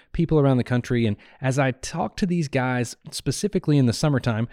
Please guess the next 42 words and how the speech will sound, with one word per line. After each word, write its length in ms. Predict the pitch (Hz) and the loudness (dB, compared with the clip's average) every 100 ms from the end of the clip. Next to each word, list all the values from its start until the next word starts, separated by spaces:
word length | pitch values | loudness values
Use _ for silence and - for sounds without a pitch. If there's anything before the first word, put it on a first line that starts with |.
| - - - | -10 -20 -6
a 80 | 151 | -2
lot 320 | 131 135 196 | 0 0 0
of 140 | 196 | -2
questions 420 | - 127 - 127 - | -2 -2 0 -2 0
come 140 | 123 | 0
up. 140 | 113 | 0
How 120 | 156 175 | -2 -2
do 80 | |
I 80 | 165 | -2
set 400 | 156 - 147 127 | -4 -4 -4 -2
goals? 440 | 123 123 107 95 - | 0 0 0 -2 -4
How 100 | 160 | 0
do 100 | 185 | 2
I 80 | |
make 220 | 175 156 - | 2 0 -2
sure 200 | - 143 | -2 0
and 220 | 123 117 | 2 2
meet 320 | 143 151 135 | 0 -4 -2
goals 560 | 135 143 139 117 113 - _ - | 2 4 4 2 -2 -8 _ -2
in 160 | 139 | 2
this 180 | 139 139 | 2 2
next 380 | 139 139 - - | 0 0 -4 -2
year 180 | 135 120 | 0 0
of 140 | 104 | 0
ministry? 560 | 110 120 107 - 107 101 - | 0 0 0 -4 -8 -4 -2
What 160 | 160 | -2
can 160 | - 202 | 0 0
I 160 | 175 | 2
do 260 | 123 143 143 | 2 4 2
today 640 | - 117 123 123 110 107 - - _ | 0 -2 2 2 2 0 -2 -12 _
that 120 | 131 | -2
will 160 | 127 120 | 0 0
make 300 | 127 147 147 | 2 2 0
sure 500 | - 160 131 117 120 - - | -4 0 4 2 0 -6 -14
that 140 | - 135 | -4 0
I 100 | 127 | 2
meet 320 | 123 147 - | 4 2 2
all 220 | 139 135 | 0 0
my 160 | 127 120 | 2 0
numbers 580 | 120 127 127 117 110 107 | 2 2 2 2 0 -2
and 140 | 101 | -4
hopefully 580 | - 151 - 147 127 | -2 -4 -2 0 0